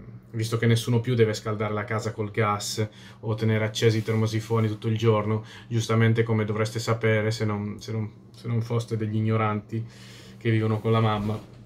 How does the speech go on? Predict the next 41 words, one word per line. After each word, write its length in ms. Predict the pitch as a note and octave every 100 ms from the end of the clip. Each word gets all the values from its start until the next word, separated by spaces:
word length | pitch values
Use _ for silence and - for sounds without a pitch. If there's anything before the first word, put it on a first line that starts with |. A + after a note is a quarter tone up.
| -
il 160 | A#2
prezzo 260 | A2+ A#2+ A#2+
del 140 | A#2
gas 320 | A2+ C3 A#2+
e 20 | A#2+
dell'energia 520 | A2+ A#2 A#2 A2+ A#2+
scendono 520 | A2+ B2+ A#2 A2 G#2+
in, 200 | A2 A2+
in 100 | A#2
primavera 380 | A#2 A2+ A2 A2+
e 40 |
in 60 | A2
estate 400 | A#2 G#2+ G#2 A2
e 20 |
aumentano 400 | G#2 G#2 G#2 G#2+
in 80 | G#2
autunno 340 | G2+ G#2+ G2+
e 40 | G2+
inverno. 420 | G2 G2 G2 G2+
Quindi, 340 | B2+ B2 A2 - - - - - -
visto 300 | - C3 C3+
che 80 | C3
l'inflazione 540 | A#2+ A2+ A#2 A2+ C3+ A#2
è 20 |
calcolata 760 | A2 G#2 A#2 A#2 A2+ G#2 - -
a 80 | A2+
una 160 | A2+
grossa 580 | A2 B2 A#2 A#2+ A2 - - - - - - - - A2+
voce 380 | C3 B2 A#2
chiamata 460 | G#2+ A#2+ A#2+ A#2 A#2
costo 280 | A2+ B2+ A2+
dell'energia, 680 | A2 B2 C3 A#2 G#2 G#2 G#2
nel 100 | G#2+
momento 240 | A#2 A2+
in 140 | A2
cui 240 | A2 A#2+ A2+
si 120 | A#2
entra 220 | A2+ G#2+
nella 140 | G#2+ G#2
stagione 340 | A2 G#2+ A2+
calda 500 | A2+ G2+ G2+ G#2 G2+